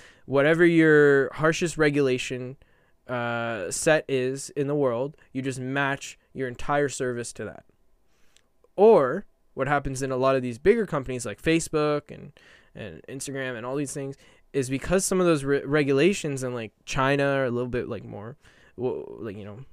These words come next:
a little bit more restrictive, and they don't wanna, like, take away people's, <laughs> you know, uh, people's access to content, and they don't wanna regulate everything so harshly,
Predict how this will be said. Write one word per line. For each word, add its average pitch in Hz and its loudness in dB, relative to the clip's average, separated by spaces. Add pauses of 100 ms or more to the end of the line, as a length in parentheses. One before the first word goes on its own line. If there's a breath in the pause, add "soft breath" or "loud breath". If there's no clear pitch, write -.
(160)
a - -12
little 147 6
bit 143 4
more 123 -2
restrictive, 185 6
and 131 0
they 131 -2
don't 143 0
wanna, 139 0
like, 117 -6 (140)
take 135 -4
away 127 -2
people's, 120 -8
<laughs> - -
you 131 -4
know, 117 -18 (640 soft breath)
uh, 62 -12
people's 131 -2
access 139 0
to 135 -4
content, 170 0
and 123 -6
they 123 -2
don't 139 -4
wanna 120 -6
regulate 147 0
everything 139 -4
so 123 -8
harshly, 151 -4